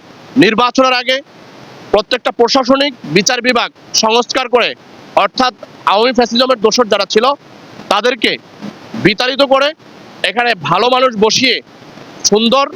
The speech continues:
একটা নির্বাচন এবং গ্রহণযোগ্য একটা নির্বাচন আয়োজন করুক, দেশের মানুষ উপকৃত হোক, এটাই আমার চাওয়া।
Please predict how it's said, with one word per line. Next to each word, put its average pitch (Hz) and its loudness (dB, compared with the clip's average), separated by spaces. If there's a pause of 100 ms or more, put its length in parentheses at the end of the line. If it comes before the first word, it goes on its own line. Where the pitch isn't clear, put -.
একটা 254 -2
নির্বাচন 226 0 (320)
এবং 185 0
গ্রহণযোগ্য 208 0
একটা 220 -2
নির্বাচন 220 0 (220)
আয়োজন 202 -2
করুক, 254 2 (340)
দেশের 190 0
মানুষ 214 0
উপকৃত 233 2
হোক, 277 2 (260)
এটাই 190 0
আমার 180 0
চাওয়া। 202 2